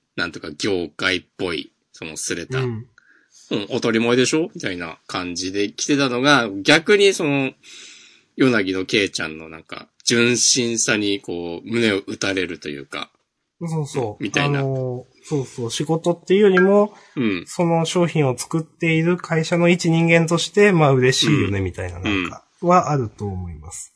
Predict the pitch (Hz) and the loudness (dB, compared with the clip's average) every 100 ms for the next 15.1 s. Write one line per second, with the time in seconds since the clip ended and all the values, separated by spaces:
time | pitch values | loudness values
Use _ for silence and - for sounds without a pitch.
0 | 92 95 78 85 _ _ _ _ _ _ | -8 -6 -6 -10 _ _ _ _ _ _
1 | _ - - _ _ _ _ _ _ _ | _ -20 -20 _ _ _ _ _ _ _
2 | _ _ - 80 76 76 73 _ _ _ | _ _ -20 -16 -16 -18 -20 _ _ _
3 | _ _ _ _ _ _ _ - - 185 | _ _ _ _ _ _ _ -20 2 6
4 | 160 - - _ _ _ _ _ _ 104 | 6 2 -20 _ _ _ _ _ _ -6
5 | 92 85 _ _ _ _ _ _ _ _ | -6 -8 _ _ _ _ _ _ _ _
6 | _ _ _ _ _ - 151 170 170 170 | _ _ _ _ _ -4 0 2 0 -4
7 | _ _ _ _ 320 - 185 170 156 - | _ _ _ _ -18 -14 -8 -8 -10 -18
8 | - _ _ _ 170 170 165 160 156 151 | -20 _ _ _ 0 2 2 2 2 4
9 | 156 139 127 120 - 147 143 127 101 98 | 6 6 4 -2 -2 -4 0 -2 0 0
10 | 101 - - 87 - _ _ _ _ _ | 0 -4 -8 -8 -12 _ _ _ _ _
11 | _ _ _ _ _ _ _ _ _ _ | _ _ _ _ _ _ _ _ _ _
12 | _ _ _ _ _ _ _ _ _ _ | _ _ _ _ _ _ _ _ _ _
13 | _ _ - 151 156 - - - - - | _ _ 0 4 4 2 -8 -12 -12 -10
14 | 110 110 - - - 143 - 85 87 85 | -10 -10 -12 -20 -14 -12 -12 -14 -12 -12
15 | 85 | -16